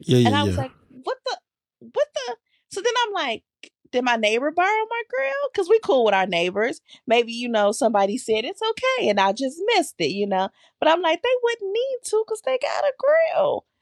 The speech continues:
Speaker 2: So then I go check the garage 'cause, again, I have a good neighbor, and sometimes when they're cleaning up, they move stuff around for us.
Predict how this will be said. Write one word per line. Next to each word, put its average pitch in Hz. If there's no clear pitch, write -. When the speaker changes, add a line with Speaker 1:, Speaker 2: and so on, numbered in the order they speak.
Speaker 2:
So -
then 370
I 440
go 403
check 330
the 277
garage 214
'cause, 277
again, 240
I 214
have 208
a 202
good 202
neighbor, 190
and 196
sometimes 208
when 214
they're 208
cleaning 220
up, 220
they 220
move 208
stuff 214
around 359
for -
us. 170